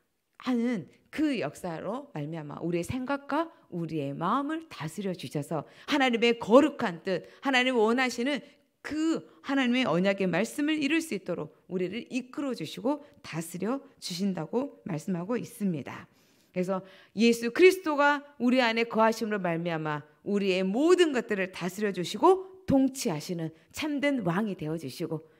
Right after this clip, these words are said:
날마다 말씀 안에서 깨닫게 하시면서 하나님이 주시는 그 평안. 그래서 요한복음 십이 장 이십칠 절에 말씀하시죠.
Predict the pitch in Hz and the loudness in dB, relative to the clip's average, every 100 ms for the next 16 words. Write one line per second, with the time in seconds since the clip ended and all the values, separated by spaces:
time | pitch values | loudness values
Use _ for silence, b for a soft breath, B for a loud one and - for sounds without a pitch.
0 | b b 190 240 294 302 294 196 254 311 | b b 0 2 4 4 6 6 6 4
1 | 269 240 254 254 262 269 269 185 190 175 | 0 2 -2 -2 -2 -2 -2 -4 -2 -4
2 | 156 165 285 302 B B - 240 240 202 | -4 -2 -2 -4 B B -6 -4 -2 -4
3 | 175 175 170 - 175 269 262 B - 269 | -6 -6 -8 -6 -4 -4 -6 B -6 -4
4 | 269 - 202 170 - _ _ _ _ _ | -4 -6 -6 -6 -8 _ _ _ _ _
5 | _ _ - 254 247 269 202 B B 226 | _ _ -2 0 4 4 2 B B 6
6 | 269 311 277 247 285 185 - B - - | 6 6 4 4 2 2 -2 B -8 0
7 | 349 247 233 233 226 226 - 233 220 185 | 2 4 4 4 2 0 -4 -4 0 0
8 | 160 165 190 165 143 143 139 131 | 0 -2 -2 -6 -6 -8 -6 -8